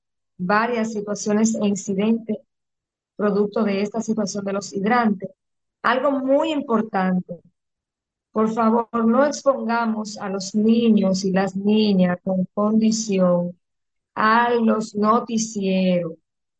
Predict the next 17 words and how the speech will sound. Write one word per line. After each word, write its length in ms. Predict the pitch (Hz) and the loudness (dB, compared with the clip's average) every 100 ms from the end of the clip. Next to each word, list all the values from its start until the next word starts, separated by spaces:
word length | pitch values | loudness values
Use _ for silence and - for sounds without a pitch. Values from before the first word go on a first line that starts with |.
| _ _ | _ _
porque 680 | 208 214 208 220 220 214 220 | 0 0 0 2 2 2 -2
ellos, 840 | 240 247 262 208 208 208 - - _ _ _ _ - | -2 2 2 2 -2 -4 -8 -14 _ _ _ _ -4
el 300 | 214 220 220 | 4 6 6
estar 460 | 220 220 233 262 | 6 4 2 2
viendo 280 | 285 294 294 | 0 0 0
lo 140 | 277 | 0
que 80 | 269 | 0
está 340 | - - 254 247 | -2 -2 -2 -2
pasando, 520 | 254 233 208 202 202 | -4 -4 -4 -2 -4
los 200 | 220 220 | -4 -2
adultos 400 | 214 226 254 277 | -2 -2 0 0
estamos 400 | 277 247 262 262 | 0 0 0 -4
informándonos, 1000 | 240 220 202 190 208 208 190 175 175 180 - _ _ _ | -8 -6 -4 0 2 2 2 -2 -4 -10 -16 _ _ _
pero 180 | 226 226 220 | 2 2 2
ellos 480 | 240 240 262 262 - - | 0 4 4 2 -8 -14
se 200 | - 220 | -4 -4
angustian. 360 | 202 196 196 | -2 -4 -6